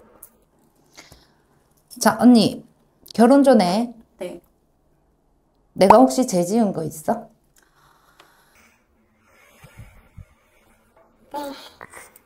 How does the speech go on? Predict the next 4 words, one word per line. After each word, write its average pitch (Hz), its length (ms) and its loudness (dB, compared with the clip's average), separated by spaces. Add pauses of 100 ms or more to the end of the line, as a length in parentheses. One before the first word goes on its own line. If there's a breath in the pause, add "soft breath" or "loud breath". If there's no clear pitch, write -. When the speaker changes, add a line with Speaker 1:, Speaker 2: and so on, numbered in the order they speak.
(340 loud breath)
Speaker 1:
왜 202 240 4
그렇게 320 260 4 (400)
안 262 400 0
꺼져라. 240 560 4